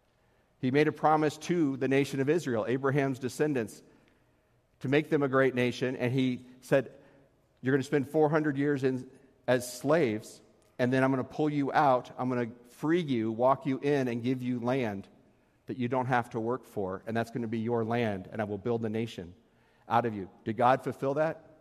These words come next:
Yes. Is that promised to me? It is not. There is a promise that I love, 'cause there's, Scripture is full of promises, and there are promises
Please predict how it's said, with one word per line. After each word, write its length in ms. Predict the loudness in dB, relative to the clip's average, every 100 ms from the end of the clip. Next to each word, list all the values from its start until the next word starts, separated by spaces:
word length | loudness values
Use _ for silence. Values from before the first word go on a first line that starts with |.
| _
Yes. 480 | -6 -4 -6 -12 -20 _ _ _ _ _ _ _
Is 100 | -2
that 180 | 0 2
promised 420 | 2 2 2 -2
to 100 | -4
me? 300 | -2 -2 -4 -8 -20 -20 _ _ _ _
It 100 | -6
is 140 | -6 -4
not. 280 | -6 -6 -12 _ _ _ _ _ _ _ _ _ _ _ _ _ _ _ _ _ _ _ _ _ _ _ _ _ _ _ _ _ _
There 160 | 4
is 80 | 4
a 60 | 2
promise 400 | 4 4 4 2
that 100 | 4
I 80 | 6
love, 400 | 6 6 2 -2
'cause 100 | -2
there's, 280 | 0 -2 -4 -16
Scripture 380 | -2 -2 0 0
is 120 | 0
full 200 | 2 0
of 80 | 4
promises, 460 | 2 2 0 -4 -2
and 140 | 0
there 140 | 2
are 340 | 4 4 4 0 -8 -20 -20 _ -2
promises 640 | 2 2 0 -4 -6